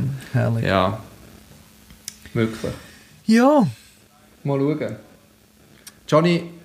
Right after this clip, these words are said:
Speaker 2: wenn
Speaker 1: Ich
Speaker 2: wir
Speaker 1: glaub, ich muss
Speaker 2: zumachen
Speaker 1: kurz nachtessen, es gibt Pasta.
Speaker 2: Mach das. Ja, du hast Freunde bei dir. Ähm, äh, ich wünsche dir ganz viel Spass in deinem...
Speaker 1: Danke,
Speaker 2: In deinen
Speaker 1: ich werd, ich werd
Speaker 2: Nicht-Ferien.
Speaker 1: berichten.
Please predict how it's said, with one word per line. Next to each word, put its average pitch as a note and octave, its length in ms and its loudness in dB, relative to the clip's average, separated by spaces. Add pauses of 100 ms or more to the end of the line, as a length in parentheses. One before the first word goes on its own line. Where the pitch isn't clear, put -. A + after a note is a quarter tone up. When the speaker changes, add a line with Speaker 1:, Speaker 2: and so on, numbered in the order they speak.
(200)
Speaker 2:
wenn C#3+ 100 0
Speaker 1:
Ich D3 60 4
Speaker 2:
wir D3+ 40 0
Speaker 1:
glaub, D#3+ 140 2
ich D#3 100 4
muss D3 140 2
Speaker 2:
zumachen - 140 -6
Speaker 1:
kurz B2 120 0
nachtessen, D3 460 0
es - 100 -2
gibt - 200 -4
Pasta. C3+ 340 0
Speaker 2:
Mach C#3 200 2
das. A2+ 360 -2 (320)
Ja, C3+ 300 4
du C#3+ 100 0
hast C3+ 160 -2
Freunde C#3+ 380 2
bei C#3+ 80 2
dir. C#3+ 300 2 (680)
Ähm, A#2+ 600 2 (1000)
äh, A#2 420 0
ich A#2+ 60 0
wünsche B2+ 260 -2 (140)
dir A#2 80 -6 (280)
ganz B2 220 -2
viel C3+ 120 0
Spass - 520 -4 (180)
in B2 100 -4
deinem... B2 420 0 (440)
Speaker 1:
Danke, B2+ 220 4
Speaker 2:
In - 20 6
deinen C3+ 240 4
Speaker 1:
ich D3 60 6
werd, C3 140 2
ich - 100 -10
werd D#3+ 80 6 (200)
Speaker 2:
Nicht-Ferien. E3+ 240 4
Speaker 1:
berichten. C3+ 460 -2